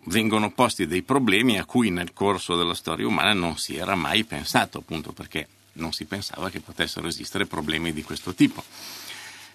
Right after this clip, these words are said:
Ma per esempio, appunto, come diceva lei giustamente, eh, negli ultimi anni, diciamo, ultimi anni,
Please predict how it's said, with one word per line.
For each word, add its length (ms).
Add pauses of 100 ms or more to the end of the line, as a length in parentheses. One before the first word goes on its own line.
Ma 280
per 160
esempio, 380
appunto, 300
come 160
diceva 340
lei 180
giustamente, 880
eh, 280
negli 220
ultimi 420
anni, 480
diciamo, 320
ultimi 360
anni, 300